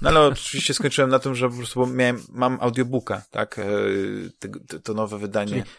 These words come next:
Speaker 2: kupi-,
Speaker 1: Jednych
Speaker 2: nakupowałeś książek po to, żeby leżały na półce, bo i tak słuchasz audiobooka.
Speaker 1: Tr-, trochę tak, bo wiesz, jest, jest kilka wydań takich klasycznych Duny, które są, e, bardzo szanowane w kręgach, e, kolekcjonerów, e, książek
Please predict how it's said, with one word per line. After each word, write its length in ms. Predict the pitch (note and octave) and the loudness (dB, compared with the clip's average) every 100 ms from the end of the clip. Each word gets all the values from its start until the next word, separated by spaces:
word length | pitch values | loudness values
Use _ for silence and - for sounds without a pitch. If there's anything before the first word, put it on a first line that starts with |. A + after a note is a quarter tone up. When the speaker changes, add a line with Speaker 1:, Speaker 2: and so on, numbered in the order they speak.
| - | -6
Speaker 2:
kupi-, 220 | D#3+ C#3 | -4 0
Speaker 1:
Jednych 180 | G3+ G#3 | 0 0
Speaker 2:
nakupowałeś 560 | D#3 D#3+ D#3+ F3 E3 | -2 -2 0 2 2
książek 480 | - - E3+ D#3+ E3 | -2 -2 0 0 -4
po 120 | - | -4
to, 100 | D#3 | -4
żeby 180 | D3 D3+ | -4 -4
leżały 300 | D3 C#3 D3 | -4 -2 -2
na 100 | C#3 | -2
półce, 320 | C3 E3 D#3+ | -4 -6 -4
bo 80 | C#3 | -4
i 40 | C#3 | -4
tak 160 | C#3 | -6
słuchasz 360 | - B2+ B2 - | -8 -8 -6 -6
audiobooka. 480 | B2 A#2+ G#2+ G2 D#3 | -6 -6 -8 -2 -2
Speaker 1:
Tr-, 280 | C#3+ - | -2 -4
trochę 400 | A#2+ C3+ D3+ - | 2 4 6 4
tak, 420 | E3+ D3+ F3+ E3 A2+ | 2 2 4 4 2
bo 120 | A#2 | 2
wiesz, 240 | C3+ G2+ | 2 0
jest, 320 | A#2 C3+ - - | 0 -2 -4 -4
jest 260 | A#2+ C#3+ | 0 0
kilka 300 | - C#3+ C#3 | 2 2 2
wydań 360 | A#2 A#2+ G#2 G2+ | 2 2 2 0
takich 280 | G2+ - A2 | -2 -8 -6
klasycznych 600 | - G#2 - - A2+ F#2+ | -4 -4 -2 -2 -4 -4
Duny, 340 | G2+ G#2 A2+ | -4 -2 -2
które 240 | A#2 A#2 A2 | -2 -2 -2
są, 220 | A#2+ A2+ | -2 -6
e, 40 | - G#2 G2+ G2+ G2+ G2+ F2 | -8 -4 -2 0 0 0 -4
bardzo 260 | F#2+ B2 A#2+ | -2 0 0
szanowane 640 | - A#2+ A2 A2 F#2+ E2 _ _ _ _ | 0 0 2 2 2 -2 _ _ _ _
w 100 | - | -10
kręgach, 480 | - G2 F#2 F#2 - | -4 -2 -2 -4 -4
e, 40 | G2 F#2+ F#2+ F#2+ F#2 | -6 -4 -4 -8 -10
kolekcjonerów, 680 | - G#2+ - G#2 G#2 F#2 - _ _ _ - | -6 -6 -6 -6 -4 -4 -10 _ _ _ -14
e, 680 | F#2 F#2 F#2+ F#2+ F#2+ F#2+ F#2 | -8 -6 -6 -8 -10 -12 -10
książek 440 | - G2+ F#2+ F#2+ | -6 -6 -6 -8